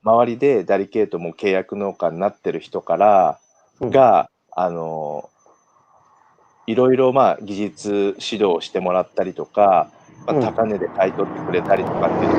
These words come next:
Speaker 1: ころがあって、
Speaker 2: うん。
Speaker 1: 収入なんだと、収入が上がるからダリ系と付き合ったんだと。
Speaker 2: うん。うん。うん。
Speaker 1: はい。だから、あの、まあ、逆に言うと、あの、価格高く買ってくれて、いろんな技術を教えてくれて、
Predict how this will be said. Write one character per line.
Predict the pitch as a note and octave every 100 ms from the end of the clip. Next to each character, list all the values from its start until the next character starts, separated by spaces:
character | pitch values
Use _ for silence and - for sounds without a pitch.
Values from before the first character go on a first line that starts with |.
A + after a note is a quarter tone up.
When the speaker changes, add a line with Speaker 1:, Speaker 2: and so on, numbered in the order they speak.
| -
Speaker 1:
こ |
ろ | -
が | E2+
あ | E2+ -
っ | -
て、 | F#2 E2+ D#2 _ - _
Speaker 2:
う | D#3+
ん。 | A#2+
Speaker 1:
収 | - D3+ D3
入 | C#3+ D3 C#3+ C#3 -
な | C#3
ん | C3 G#2+
だ |
と、 | E2 D#2 D2+ -
収 | - C3
入 | C#3 C3+
が | B2+
上 | A2+
が | C3
る | C3+
か | A2+
ら | F2+
ダ | F2+
リ | E2+
系 | G2 F#2
と | E2
付 | - -
き | F#2
合 | F2
っ | - -
た | E2+
ん | D#2+
だ | D2+
と。 | - D2 - _ _ _ -
Speaker 2:
う | E3
ん。 | A#2 F2 -
う | C#3+
ん。 |
う | B2+
ん。 | F2 _ _
Speaker 1:
は | G#2+ G2+ E2+
い。 | - _ _ _
だ | A#2+
か | A#2
ら、 | F#2+ E2+ -
あ | F#2
の、 | F2+ E2+ E2+ E2 D2 - _ _ _ _ _ _ _ _
ま | C3+
あ、 | B2
逆 | A#2 A2+
に | C#3+
言 | C#3+
う |
と、 | D3 C#3 -
あ | A#2
の、 | A#2+ A#2 A#2 - _ _ -
価 | A#2
格 | C3 B2+ C3+
高 | C#3 C3+ B2
く | -
買 | -
っ | G2+
て | - F#2+
く |
れ | G2+ G2
て、 | - G2 F#2+
い | F#2+
ろ | G2+
ん | A2
な | A2
技 | A#2+
術 | A2 F#2
を |
教 | E2+ F#2
え | F2
て | F2+
く | F#2
れ | F2
て、 | - G2 F2+ D#2+